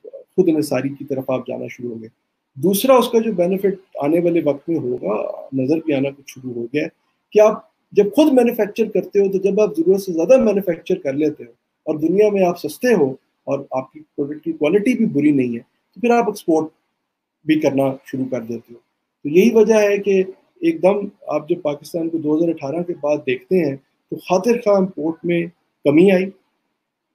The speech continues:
लोकल मैन्युफैक्चरिंग में आहिस्ता आहिस्ता लोगों ने लोग दोबारा अपनी फैक्ट्रियाँ चलाई, खोली, ताले खोले, उनको चलाना शुरू किया।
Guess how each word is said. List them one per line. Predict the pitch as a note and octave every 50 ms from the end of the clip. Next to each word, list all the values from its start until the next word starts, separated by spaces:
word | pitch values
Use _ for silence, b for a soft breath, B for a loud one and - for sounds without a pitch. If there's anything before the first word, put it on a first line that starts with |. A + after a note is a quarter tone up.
| _ _ _ _ _ - D3
लोकल | D3 D3+ D#3 D#3 D#3 F#3+ F#3
मैन्युफैक्चरिंग | E3+ E3 E3 E3+ E3 - D3 C#3+ - - - E3 D#3+ D#3+ E3 - _ _ _ _ _ _ _ _ _ _ -
में | D3 D3 D3+ D3+ C#3+ C#3 - _ _ _ _ -
आहिस्ता | C#3 C3+ - - - D#3
आहिस्ता | D3+ - - D3+
लोगों | C#3 C3+ B2+ C3+ C#3
ने | C#3+
लोग | C3+ B2+ B2 -
दोबारा | - _ - - B2 A#2+ B2 B2+ D3 E3
अपनी | F3 - - - - - E3 D#3
फैक्ट्रियाँ | - D3 C#3 - - C#3+ D3+ D3
चलाई, | D3 - C#3 C3 B2+ C3 C#3 C#3+
खोली, | C#3 C#3 _ _ _ C#3 C#3 D3 D#3 D#3 D3+
ताले | D3 C#3+ - _ _ - B2+ C3 C#3+ D3
खोले, | D3 - C3+ C3 C3 C#3 C#3+
उनको | C3+ C3+ C3 C#3
चलाना | - - _ - B2+ A#2+ A#2+ C3+ C3+
शुरू | C3+ - D3+ C#3+ C#3+
किया। | C#3+ - C3+ C3+ C3